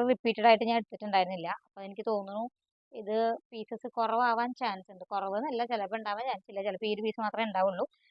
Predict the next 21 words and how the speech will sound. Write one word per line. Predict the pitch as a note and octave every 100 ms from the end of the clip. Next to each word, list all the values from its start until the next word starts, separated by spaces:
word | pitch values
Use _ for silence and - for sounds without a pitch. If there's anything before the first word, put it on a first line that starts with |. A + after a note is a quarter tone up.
| _ _ -
ആവശ്യമുണ്ടെന്നുണ്ടെങ്കിൽ | G#3 G#3+ C4+ B3 C4+ C#4 E4
ഞാൻ | E4
റീസ്റ്റോക്ക് | B3+ A3 A3+ G#3
ആണെങ്കിൽ | G#3+ G#3+
റീസ്റ്റോക്ക് | G3 - F#3+ -
ചെയ്യാം. | G3 C4+
ടു | - A3
ട്വന്റി | G#3+ G3 G3+
ആണ് | F#3+
ഇതിന്റെ | F#3 F#3+
പ്രൈസ് | - F#3 F3+ F#3+
വരുന്നത് | F3 E3 D#3+ E3
ട്ടോ. | D#3+ A#3+ G3 _ _ _ _ _ _ _ _ C#4+
ഈ |
കാണിച്ചിട്ടുള്ള | C#4 C#4 B3+ B3 B3 B3 E4 - _ _ -
ഒരേപോലത്തെ | A#3 A#3 B3 B3+ G#3+ A#3+
പാറ്റേണിൽ | A#3 A3 A#3+ A3+ A3+
വരുന്ന | A3+ G#3+ G#3+
ഈ | A#3+ A3+
സിഗരറ്റ് | G#3+ F#3+ F#3+ -
പാന്റ്സിന്റെ, | F#3+ F#3+ G3+